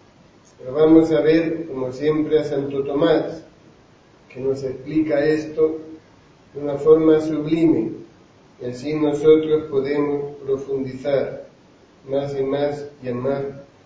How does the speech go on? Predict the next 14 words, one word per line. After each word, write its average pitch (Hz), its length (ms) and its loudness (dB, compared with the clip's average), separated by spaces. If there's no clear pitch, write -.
más 143 380 -4
a 127 100 -6
Dios, 156 560 2
que 135 80 -10
ha 143 60 -4
hecho 156 260 -4
tantas 160 400 4
maravillas 147 680 2
en 143 160 -2
ella 190 420 2
y 131 60 -12
en 123 80 -6
los 123 200 -6
santos, 175 680 4